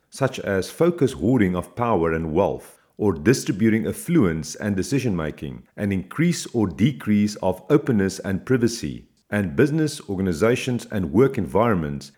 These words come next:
that have a sense of purpose, a mission, and a community as opposed to those driven by trepidation, distress, and greed. As I have mentioned before, with great technological power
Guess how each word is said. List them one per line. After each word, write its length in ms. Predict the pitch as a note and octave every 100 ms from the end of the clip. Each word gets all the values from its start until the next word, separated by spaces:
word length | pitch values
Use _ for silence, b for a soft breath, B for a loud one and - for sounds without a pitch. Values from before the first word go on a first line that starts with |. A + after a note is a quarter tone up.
| _
that 120 | F#2 F#2+
have 160 | F#2
a 60 | F2
sense 340 | - C#3+ D3
of 220 | A#2+ -
purpose, 500 | B2+ A#2+ - C#2 - - b -
a 80 | F#2+
mission, 500 | A2 C3+ E2 C2+ B1 _ -
and 120 | G#2+
a 60 |
community 640 | - F2+ F2 D3 B2 - G2
as 140 | E2+
opposed 400 | F#2 - C3+ C#3
to 100 | A2+
those 600 | D#2+ G#2+ G#2+ D2+ D2+ - _ E2
driven 300 | A2 A2+ F#2
by 160 | F2
trepidation, 880 | - F#2+ - D#2+ G#2+ A#2 B2+ B2+ B2 -
distress, 760 | F2+ - - A#2 A#2 - - _
and 180 | G2+ F#2
greed. 420 | F2 F2+ C#2+ C#2 - _ _ _ _ _
As 180 | B2+ B2+
I 80 | D3
have 140 | C3+
mentioned 420 | F2+ G#2+ A2+ A#2 G2
before, 560 | - - G#2 C#2 A#1 - _
with 200 | F#2+ -
great 280 | F#2+ B2+ C#3
technological 640 | C3+ G#2+ F#2 A2+ - C3
power 640 | B2+ - A2+ F2 C#2+ B1+